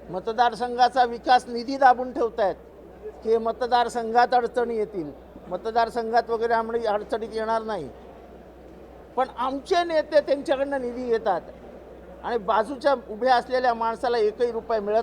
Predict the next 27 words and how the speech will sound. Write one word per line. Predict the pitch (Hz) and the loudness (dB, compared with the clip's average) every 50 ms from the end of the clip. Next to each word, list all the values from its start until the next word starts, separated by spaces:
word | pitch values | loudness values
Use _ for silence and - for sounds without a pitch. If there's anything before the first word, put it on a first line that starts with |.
| 226 233 | 0 -2
नाही, | 208 185 156 | -6 -6 -6
त्याला | 143 - - - - - 160 185 170 | -8 -12 -16 -18 -14 -8 -6 -4 -2
वाईट | 160 170 165 165 - | -2 -4 -4 -6 -8
नाही | 240 269 285 | -8 -6 -6
वाटणार? | 285 277 285 294 311 294 | -6 -6 -6 -6 -6 -6
आणि | 262 233 - - - - - - - - - - - - - - - - | -6 -8 -12 -16 -18 -16 -16 -16 -18 -18 -20 -20 -20 -20 -20 -16 -8 -4
आत्तापर्यंत | 226 220 214 - - 277 262 - 262 254 262 269 254 - | -4 -4 -2 0 0 0 2 2 0 -2 -2 -4 -2 0
जेव्हा | 262 247 208 226 233 226 240 247 | 0 0 2 0 0 0 0 0
जेव्हा | 240 247 247 247 240 | 0 0 0 0 -2
निधी | 240 226 214 214 226 | -4 -6 -10 -8 -4
वाटपाचा | 233 233 226 220 214 - 220 220 214 - 233 | -2 0 0 -2 -2 -4 -4 -4 -4 -4 -6
प्रश्न | - - 226 170 202 220 | -6 -6 -10 -8 -6 -6
उभा | 220 196 208 208 | -2 0 2 2
राहिला, | 214 202 202 190 175 147 110 110 - - - - - - - - - - - - - - | 4 4 4 2 2 -2 -4 -8 -14 -20 -20 -20 -20 -20 -20 -18 -20 -20 -20 -20 -12 -6
तेव्हा | 208 208 214 | -6 -4 -4
मला | 214 214 220 226 | -4 -2 0 2
आठवतं | 233 226 - 233 233 233 233 247 | 2 2 2 0 0 0 0 -2
की | 233 240 262 226 | -4 -2 -4 -4
एक | 220 208 208 | -4 -4 -8
दि-, | 220 233 - - | -12 -12 -6 -4
एक | 214 214 214 220 | -4 -4 -2 -2
या | 226 233 | -2 -2
वेळेस | 226 220 226 233 226 220 - - | 0 0 0 0 -2 -2 -4 -4
काँग्रेसनी, | 220 208 202 208 214 220 214 214 226 226 226 226 220 - - - - - - - - - - - | -2 -2 -2 -2 -4 -6 -6 -6 -6 -6 -6 -6 -8 -10 -14 -20 -20 -20 -20 -20 -20 -20 -20 -14
म्हणजे | - 160 180 | -10 -6 -2
रा-, | 180 175 190 - - - - - | 0 0 0 -2 -4 -8 -6 -2
त्या | 196 196 | 0 0